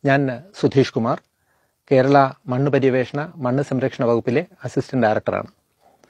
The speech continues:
സാങ്കേതിക വിദ്യ അതിവേഗം വളരുന്ന ഒരു കാലഘട്ടത്തിലാണ് നാം ഇന്ന് ജീവിച്ചുകൊണ്ടിരിക്കുന്നത്. ന-, നഗരപ്രദേശങ്ങളിലെ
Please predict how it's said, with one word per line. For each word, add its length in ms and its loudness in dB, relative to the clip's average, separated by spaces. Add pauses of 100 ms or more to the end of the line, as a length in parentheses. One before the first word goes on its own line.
(680)
സാങ്കേതിക 600 6
വിദ്യ 400 2 (760)
അതിവേഗം 480 8
വളരുന്ന 340 2
ഒരു 140 4
കാലഘട്ടത്തിലാണ് 720 -2 (140)
നാം 200 -2
ഇന്ന് 240 -4 (140)
ജീവിച്ചുകൊണ്ടിരിക്കുന്നത്. 840 -2 (1400)
ന-, 120 -2
നഗരപ്രദേശങ്ങളിലെ 1120 4